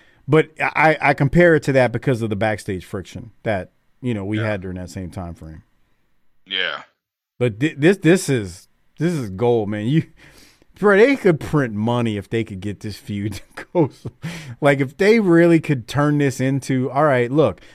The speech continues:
Speaker 1: I know y'all don't like each other. Y'all idiots gonna work it out. Y'all gonna shake hands and agree to go make some money because y'all,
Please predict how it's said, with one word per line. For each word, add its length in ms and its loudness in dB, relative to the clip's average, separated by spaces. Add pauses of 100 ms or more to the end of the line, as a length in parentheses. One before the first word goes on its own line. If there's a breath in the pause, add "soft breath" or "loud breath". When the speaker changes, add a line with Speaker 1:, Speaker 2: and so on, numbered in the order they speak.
(120)
Speaker 1:
I 60 2
know 100 6
y'all 220 6
don't 120 6
like 200 4
each 140 0
other. 240 4 (260 soft breath)
Y'all 600 6
idiots 360 4
gonna 180 0
work 280 2
it 100 6
out. 320 4 (400)
Y'all 180 4
gonna 140 2
shake 320 2
hands 480 2 (240 soft breath)
and 120 2
agree 260 4
to 60 6
go 140 2
make 200 2
some 160 0
money 240 0
because 380 -4
y'all, 540 4